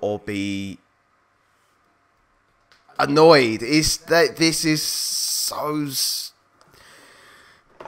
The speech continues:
this is so fucking stupid. I tell you what, I've been, that's, look, guys, actually, you know, I just wanna quickly apologise for swearing too much in this video. I don't usually swear too much.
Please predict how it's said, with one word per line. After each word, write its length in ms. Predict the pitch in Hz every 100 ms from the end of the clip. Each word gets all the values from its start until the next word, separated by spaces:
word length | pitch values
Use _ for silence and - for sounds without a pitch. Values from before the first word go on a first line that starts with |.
| -
this 160 | 453 -
is 80 | -
so 680 | - - - - 523 508
fucking 720 | 285 - - 523 415 - 330 466
stupid. 960 | 480 - 494 415 - 247 208 - 151 - _ _ _ _ _ _ _ _ _ _ _ _ _ _ _ _ _ _ _ _ _ _ -
I 80 | 180
tell 200 | - 220
you 100 | 220
what, 280 | 208 147 170
I've 60 |
been, 220 | 190 180 - - _ _ _
that's, 240 | - - 143
look, 240 | 156 -
guys, 240 | 165 127
actually, 240 | 170 - 143
you 60 |
know, 120 | 165 135
I 180 | 143
just 140 | 147 -
wanna 120 | 165
quickly 240 | 160 170
apologise 500 | 120 - 117 113 110
for 60 | 107
swearing 340 | - 110 107
too 160 | 98 98
much 180 | 107 -
in 80 | 107
this 140 | 104
video. 240 | 110 107
I 80 | 107
don't 180 | 131 117
usually 320 | 110 110 104
swear 400 | - - 113 107
too 320 | 101 - 110
much. 540 | 107 104 - - -